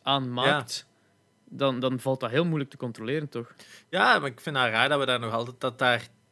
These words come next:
Speaker 2: zo nog altijd geen goede focus op is, precies. Dat dat zoiets is dat, dat we eigenlijk gewoon nu al weten van, "Oh ja, maar ja, de kans is groot dat je toch door een bot gesniped wordt," of dit of dat.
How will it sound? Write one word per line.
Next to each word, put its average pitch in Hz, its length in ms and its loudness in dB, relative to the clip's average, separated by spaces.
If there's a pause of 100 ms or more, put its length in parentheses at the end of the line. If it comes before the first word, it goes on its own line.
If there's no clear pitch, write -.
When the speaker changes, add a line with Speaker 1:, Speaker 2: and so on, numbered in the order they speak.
(100)
Speaker 2:
zo 123 240 0
nog 113 180 -6
altijd 131 280 -2
geen 131 180 -8
goede 123 300 -6
focus 113 500 -10
op 110 160 -10
is, 101 180 -10
precies. 110 400 -12
Dat 110 140 -10
dat 110 100 -6
zoiets 120 420 -6
is 120 160 -8
dat, 117 280 0 (840)
dat 135 140 2
we 143 80 4
eigenlijk 156 380 6
gewoon 147 220 2
nu 139 140 0
al 127 160 6
weten 123 300 -2
van, 120 140 -6
"Oh 120 140 -2
ja, 117 280 4
maar 113 160 -4
ja, 110 100 -4
de 101 100 -8
kans 113 260 -6
is 107 140 -10
groot 117 240 -8
dat 117 120 -8
je 120 100 -12
toch 120 220 -8
door 120 140 -8
een 110 160 -8
bot 113 200 -8
gesniped 113 500 -10
wordt," 120 200 -10
of 117 140 -14
dit 120 180 -12
of 110 120 -10
dat. 120 220 -4